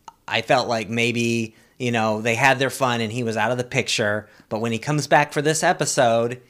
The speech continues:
he comes back in a big way. They give him a lot of fun stuff to do. He has his big hero moments. And then at the end, they hit us with this really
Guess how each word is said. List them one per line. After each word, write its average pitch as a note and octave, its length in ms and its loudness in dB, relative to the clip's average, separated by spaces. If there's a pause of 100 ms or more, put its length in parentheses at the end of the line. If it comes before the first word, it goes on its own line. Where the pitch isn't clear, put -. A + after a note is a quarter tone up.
(240)
he - 80 -10
comes C#3 280 -2
back A#2+ 240 2
in A#2 100 -4
a G#2+ 40 -4
big D3+ 300 -2
way. A2+ 640 2 (180)
They C3 140 2
give C3+ 180 0
him C3 140 -2
a B2+ 40 0
lot C#3+ 220 4
of C3+ 280 0
fun D#3 360 0
stuff D#3 360 0
to D3 60 -4
do. A#2 340 -2
He A#2+ 200 -4
has A#2+ 220 0
his B2 120 -8
big C#3 440 -4 (160)
hero D3+ 420 2
moments. A#2 840 0 (520)
And B2 420 2
then D3+ 420 4
at B2+ 140 -6
the B2 180 -6
end, A#2+ 580 0 (540)
they B2+ 100 2
hit D#3 220 4
us C3 260 0
with B2 300 -8
this A#2 360 -2 (640)
really B2 840 0